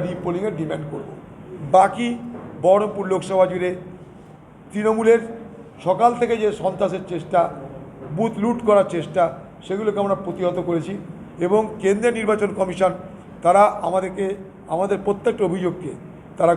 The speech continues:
গুরুত্ব দিয়েছে, সর্বতভাবে সহযোগিতা করেছে। অনেক অভিযোগ আমাদের তরফ থেকে এমনও করা হয়েছে, যেগুলো আমরা খবর পেয়েছি, কিন্তু পরে দেখা গেছে সে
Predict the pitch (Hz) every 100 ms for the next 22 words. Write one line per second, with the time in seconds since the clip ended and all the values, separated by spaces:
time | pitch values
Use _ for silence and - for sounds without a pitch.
0 | 135 185 196 202 165 170 180 185 - -
1 | - - - 156 175 190 190 180 151 196
2 | 196 180 175 165 165 156 190 202 - -
3 | - - - - - 180 226 247 151 202
4 | 214 220 - 202 208 208 214 - - -
5 | 196 196 202 - - 175 220 208 190 185
6 | 160 175 160 170 170 - - - - -
7 | 196 208 220 214 220 - 180 226 220 214
8 | 180 202 - - - - - 196 202 -
9 | 190 208 190 196 190 190 190 180 - -
10 | -